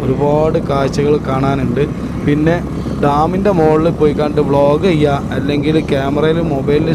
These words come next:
ഷൂട്ട് ചെയ്യുക, അത് കഴിഞ്ഞിട്ട് സ്റ്റാറ്റസ് വെച്ച് സ്റ്റാർ ആകുക, അതൊന്നും വിചാരിക്കണ്ട. അങ്ങനത്തെ പരിപാടി ഒന്നും നടക്കൂല. ഒക്കെ അവരെന്ത് ചെയ്യണ്, ബ്ലോക്ക് ചെയ്ത് വെച്ചിരിക്കണ്. പിന്നെ ഒരു ദി-, ഒരു, ഒരു ഒറ്റ സമയം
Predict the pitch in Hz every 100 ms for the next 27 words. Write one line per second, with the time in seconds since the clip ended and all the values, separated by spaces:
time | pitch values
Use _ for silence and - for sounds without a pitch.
0 | 139 139 139 170 151 143 143 - - -
1 | - 127 147 160 151 151 151 156 - 123
2 | 135 156 - 165 143 151 143 143 131 147
3 | 165 143 143 135 135 170 190 196 202 151
4 | 143 143 139 135 147 - - - - 139
5 | 151 151 151 147 147 151 156 147 156 165
6 | 135 127 - 139 131 151 - - - -
7 | 131 123 - 185 156 147 151 139 135 135
8 | 135 - - 135 131 131 151 135 123 117
9 | 117 113 - - - - - - 165 180
10 | 190 180 151 175 214 170 175 180 180 220
11 | 208 160 - 170 175 156 165